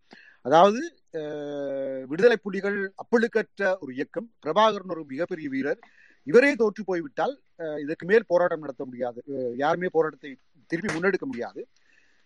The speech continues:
அ, என்று ஒரு கருத்து முன்வைக்கப்படுகிறது. இந்த கருத்தினுடைய ஏஜென்ட்டுகளாக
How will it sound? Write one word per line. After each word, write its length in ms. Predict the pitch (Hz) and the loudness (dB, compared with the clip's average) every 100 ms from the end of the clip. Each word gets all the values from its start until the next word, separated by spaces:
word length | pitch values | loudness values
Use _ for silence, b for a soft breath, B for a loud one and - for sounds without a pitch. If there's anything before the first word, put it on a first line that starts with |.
| - | -2
அ, 500 | 160 156 156 151 175 | 0 2 0 -2 -2
என்று 180 | 233 208 | -2 0
ஒரு 80 | 254 | 2
கருத்து 300 | 202 202 240 | 2 2 0
முன்வைக்கப்படுகிறது. 680 | 208 180 165 135 113 104 _ - | -2 -2 -4 -8 -10 -16 _ -4
இந்த 440 | 208 302 311 285 - | -2 0 2 2 6
கருத்தினுடைய 760 | 202 208 233 220 214 214 196 165 _ | 4 2 -4 0 2 2 0 -2 _
ஏஜென்ட்டுகளாக 1000 | - 214 294 262 226 190 165 151 143 160 | -2 2 2 0 -4 -4 -4 -4 -4 -6